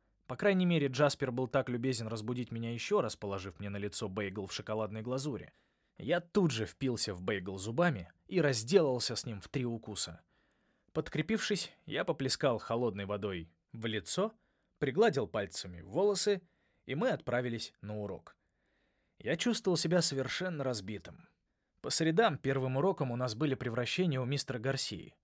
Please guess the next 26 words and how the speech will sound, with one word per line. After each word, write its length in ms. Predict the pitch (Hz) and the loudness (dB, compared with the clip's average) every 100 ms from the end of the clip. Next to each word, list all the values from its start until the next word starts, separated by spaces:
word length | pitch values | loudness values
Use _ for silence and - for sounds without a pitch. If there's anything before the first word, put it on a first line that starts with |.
| _ _ | _ _
но 180 | 113 117 | -4 0
он, 300 | 190 170 104 | 2 2 0
зная, 320 | 107 147 104 | 0 2 2
конечно, 480 | 101 104 107 - 101 | 0 -4 -4 -6 -6
что 160 | - | -4
нам 160 | 107 101 | -4 -4
пришлось 340 | 104 - 110 | -6 -6 -6
пережить, 500 | - 104 113 202 - - | -4 -6 -4 -6 -8 -8
меня 240 | 135 156 | -2 2
не 140 | 165 147 | 2 2
вызвал. 420 | 120 85 76 - _ _ _ _ _ | -2 -4 -10 -20 _ _ _ _ _
В 100 | - | -20
полукоме 600 | - 160 135 127 208 185 131 | 0 2 2 4 4 4 2
я 80 | |
наблюдал, 480 | 123 120 123 175 180 | 0 -2 0 2 2
как 220 | 131 107 - | 0 -4 4
Элла 300 | 175 156 123 | 6 6 4
запорола 480 | 110 113 117 110 | 0 0 0 0
превращение, 680 | 101 104 101 98 180 190 165 | 0 -4 -4 -2 0 2 2
сделавшись 540 | 110 123 143 131 127 - | 2 2 2 0 -2 -4
огромной 540 | 107 120 156 170 143 | -2 2 4 4 2
змеей 360 | 110 117 110 139 | -2 -4 -2 -2
с 80 | 131 | -2
руками 360 | 110 107 110 | -4 -2 -2
и 40 | 104 | -2
ногами. 480 | 98 87 78 69 | -4 -6 -8 -10